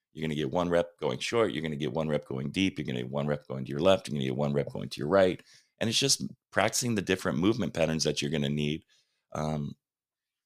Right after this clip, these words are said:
a-, and, and obviously every little rep is different. You're gonna go diagonal, you're gonna go all these different directions, but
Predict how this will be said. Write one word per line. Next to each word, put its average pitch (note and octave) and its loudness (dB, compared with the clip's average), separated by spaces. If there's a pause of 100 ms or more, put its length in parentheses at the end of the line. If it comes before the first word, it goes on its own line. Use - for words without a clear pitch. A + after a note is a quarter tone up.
(200)
a-, E2 -6 (120)
and, F2 0 (200)
and F#2+ -2
obviously C#3 2
every A2 2
little G2+ 4
rep E2+ 2
is D#2 -2
different. F#2 -2
You're A2 2
gonna F#2+ -4
go E2+ -2
diagonal, D2+ -2
you're D2 -2
gonna F2+ -2
go E2+ 2
all F#2+ 4
these G2+ 0
different D#2 -4
directions, C#2+ -4
but - -2